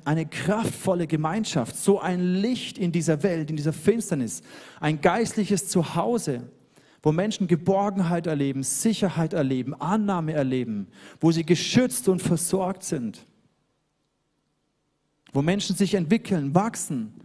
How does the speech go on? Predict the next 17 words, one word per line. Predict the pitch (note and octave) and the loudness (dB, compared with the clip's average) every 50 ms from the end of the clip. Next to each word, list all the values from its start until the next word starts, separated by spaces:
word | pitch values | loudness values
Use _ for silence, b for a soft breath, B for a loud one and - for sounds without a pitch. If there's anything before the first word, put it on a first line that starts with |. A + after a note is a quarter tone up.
| b b b b b b b b | b b b b b b b b
gesund | - E3 - - - G#3+ A3+ G#3+ - E3 | -4 -2 0 2 2 2 2 0 0 0
werden, | D#3 C3+ B2 A#2 A#2 A2 - - - | 0 0 0 -2 -4 -6 -4 -4 -2
heil | E3+ G3 A3 G#3 E3+ | 0 0 0 0 2
werden, | D#3 C#3+ B2 A#2 G#2+ G2+ G2 - B B B B B B - | 0 0 0 -2 -4 -6 -6 -8 B B B B B B 2
wo | D#3+ E3+ D#3+ | 2 4 4
Einheit | D#3+ F#3 A3+ A#3+ A3+ G3 F3+ F#3 F3 E3 - | 2 2 2 2 2 0 0 0 0 0 0
da | D3+ C3+ A#2+ A2 G2 | -2 -2 -2 -4 -6
ist, | F#2 G2+ - - - - b b b b b b b b | -8 -10 -12 -14 -14 -18 b b b b b b b b
wo | - E3 E3+ | 4 6 6
Mündigkeit | F3 F3+ G#3 A#3 A#3 A#3+ B3 G3 - - - F#3 E3 D#3+ D3+ | 6 6 4 4 4 2 0 -2 0 0 2 2 2 2 2
hervorkommt, | E3 D#3+ D3 - - E3+ E3 D3+ - - - B2+ A#2 G2+ G2 F#2 - - - b b b b b b b b b b b b b b b _ _ _ _ _ _ _ | 0 0 -2 -2 0 0 0 0 0 -4 -4 -4 -4 -4 -6 -10 -12 -16 -20 b b b b b b b b b b b b b b b _ _ _ _ _ _ _
Kinder | - G#3+ A3 A3 G#3 G#3 F#3 F3 | 4 6 6 6 4 2 2 0
und | E3 D3+ C#3+ - - b b b b b b b b b - | 0 -2 -4 -6 -10 b b b b b b b b b 4
Jungs | E3+ G#3 A3+ A3 - - | 4 4 4 2 2 2
und | F3+ F3 | 2 2
Mädels | F#3 G3 G#3 G3+ F3+ - | 2 2 0 0 0 2
heranreifen | - E3 D3+ D3+ G3 B3 C4 A3+ F#3 E3 C#3+ C3 B2+ A#2 - - A2+ G2 F2+ - | 4 4 4 2 0 0 0 0 0 0 -2 -4 -6 -6 -6 -8 -8 -10 -10 -12